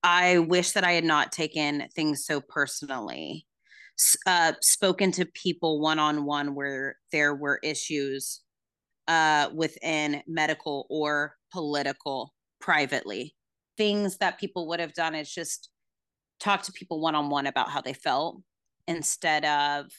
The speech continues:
kind of grouping people together into, like, "Oh, you, uh, we can't be friends because you believe this," or,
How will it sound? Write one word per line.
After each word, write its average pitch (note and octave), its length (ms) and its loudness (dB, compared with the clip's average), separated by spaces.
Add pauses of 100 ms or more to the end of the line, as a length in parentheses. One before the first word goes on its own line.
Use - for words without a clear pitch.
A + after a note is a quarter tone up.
(340)
kind F#3+ 140 -2
of D3+ 140 -4
grouping D#3 380 -6
people C#3 680 -6 (560)
together D3+ 540 4
into, D3 480 0
like, C#3 340 -2
"Oh, D3+ 220 4
you, C#3 160 -6 (200)
uh, G#2+ 140 -6
we E3 180 0
can't E3+ 240 -2
be D#3 80 -2
friends D3 300 0
because C#3 300 -10
you D3 100 -4
believe C#3 340 0
this," C3 400 2
or, B2+ 440 0